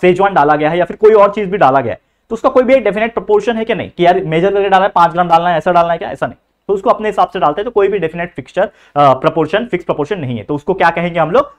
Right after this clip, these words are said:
वो रहेगा आपका मिक्सचर। तो उसको जो भी भेल हो गया या फिर और भी ऐसे कई सारी चीजें, दूध हो गया, दूध के अंदर कभी-कभी पानी लोग मिलाते हैं, पाउडर मिलाते हैं और भी कई सारी चीजें, वो भी एक तरीके के मिक्सचर हो जाएगा। तो समझ में आ गया? अब ये जो मिक्सचर होते हैं वो दो टाइप के होते हैं। कौन से दो टाइप के होते हैं, इसको समझना बहुत इंपॉर्टेंट है, क्वेश्चन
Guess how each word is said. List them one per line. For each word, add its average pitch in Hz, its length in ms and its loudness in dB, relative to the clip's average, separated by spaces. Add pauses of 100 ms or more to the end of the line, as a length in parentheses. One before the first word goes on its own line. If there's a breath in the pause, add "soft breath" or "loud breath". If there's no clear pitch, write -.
(120)
वो 156 120 2
रहेगा 139 240 0
आपका 123 220 -2
मिक्सचर। 110 280 -10
तो - 120 -8
उसको 165 280 -6
जो 147 140 -2
भी 202 100 -2
भेल 175 240 0
हो 180 80 2
गया 226 200 0 (220 soft breath)
या 202 60 0
फिर 185 120 0
और 185 140 4
भी 190 80 2
ऐसे 185 140 -2
कई 165 140 -2
सारी 165 180 -4
चीजें, 165 280 -6
दूध 185 200 2
हो 170 80 2
गया, 165 140 0
दूध 151 220 -4
के - 60 -4
अंदर 160 140 -4
कभी-कभी 156 240 -2
पानी 147 260 -2
लोग 151 140 0
मिलाते 139 300 -2
हैं, 147 100 -8
पाउडर 131 260 -2
मिलाते 139 300 -4
हैं 175 60 -4
और 170 60 -8
भी 170 60 -6
कई 156 140 -6
सारी 147 140 -6
चीजें, 190 160 -8
वो 175 80 0
भी 170 100 2
एक 185 100 -2
तरीके 175 180 -4
के 185 80 -6
मिक्सचर 143 260 -10
हो 110 60 -8
जाएगा। 101 240 -10 (300 soft breath)
तो 175 60 -6
समझ 202 220 2
में 226 100 2
आ 208 80 6
गया? 226 220 4 (180)
अब 240 100 4
ये 285 60 2
जो 294 100 4
मिक्सचर 254 360 2
होते 262 160 2
हैं 269 80 2
वो 294 80 2
दो 240 180 6
टाइप 202 340 0
के 208 60 -2
होते 131 200 -2
हैं। 120 80 -14 (200)
कौन 190 120 0
से 240 100 4
दो 240 120 4
टाइप 233 240 2
के 254 60 2
होते 240 160 4
हैं, 247 40 2
इसको 226 160 -2
समझना 202 300 0
बहुत 185 200 0
इंपॉर्टेंट 190 340 -2
है, 233 40 -2
क्वेश्चन 175 260 -4